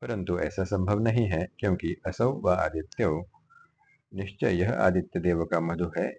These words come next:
इसमें मधु के अध्यास से आदि-, आदित्य की मनुष्य उपासना करे, परंतु देव आदि को उपासना,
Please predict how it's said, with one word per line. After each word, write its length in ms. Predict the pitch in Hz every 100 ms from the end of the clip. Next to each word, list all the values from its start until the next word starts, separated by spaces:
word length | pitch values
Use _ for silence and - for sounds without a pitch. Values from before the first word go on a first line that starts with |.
| -
इसमें 360 | 82 101 85
मधु 300 | 82 82 104
के 180 | 117 131
अध्यास 400 | 98 82 85 80 85
से 260 | 110 120
आदि-, 280 | - 82 85 - _ _ _ 92
आदित्य 400 | 87 85 - 85
की 160 | 98 123
मनुष्य 340 | 92 82 92
उपासना 460 | 78 78 76 85 80
करे, 280 | 78 78 - - - _ -
परंतु 400 | 87 80 80 127
देव 300 | 98 85 85
आदि 400 | - 82 78 80
को 220 | - 113
उपासना, 680 | 92 80 87 78 - 80